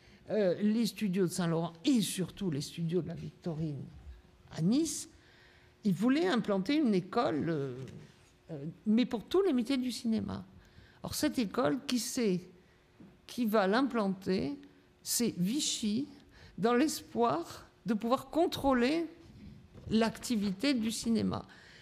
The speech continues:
Et ce qui va se passer, c'est que la plupart des, euh, des professeurs et des élèves,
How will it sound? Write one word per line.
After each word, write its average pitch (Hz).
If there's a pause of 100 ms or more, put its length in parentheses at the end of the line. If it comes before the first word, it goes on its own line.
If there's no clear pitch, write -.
(220)
Et 185
ce -
qui 294
va 285
se -
passer, - (240)
c'est 240
que 285
la 202
plupart 233
des, 165 (420)
euh, 113
des 165
professeurs 196 (140)
et 165
des 151
élèves, 247